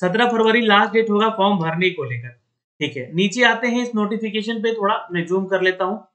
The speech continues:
और यहाँ पे देखिएगा पैरा नंबर दस में बोला गया है, अ, यहाँ पे देखिएगा, ये देखिए पैरा नंबर दस में क्या बोला गया है सर, कि यहाँ पे अगर आप इसको आवेदन करते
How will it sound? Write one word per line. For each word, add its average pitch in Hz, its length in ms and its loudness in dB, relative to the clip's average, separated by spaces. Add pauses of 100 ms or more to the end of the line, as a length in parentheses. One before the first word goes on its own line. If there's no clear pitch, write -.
(280)
और 151 500 0
यहाँ 190 220 2
पे 233 160 -2
देखिएगा 220 380 0
पैरा 208 280 2
नंबर 214 320 2 (120)
दस 208 240 2
में 202 140 0
बोला 170 240 4
गया 160 160 -2
है, 185 200 -10 (520)
अ, 143 260 -2
यहाँ 160 180 -2
पे 165 120 -4
देखिएगा, 139 560 -6
ये 160 180 0
देखिए 123 400 -4 (420)
पैरा 190 220 4
नंबर 226 320 0
दस 220 220 0
में 240 100 0
क्या 226 240 0
बोला 233 260 2
गया 226 200 0
है 214 80 0
सर, 226 140 -6
कि 247 380 -10
यहाँ 196 220 0
पे 247 140 -6
अगर 240 160 -2
आप 247 160 -2
इसको 233 280 -6
आवेदन 180 400 2
करते 185 340 0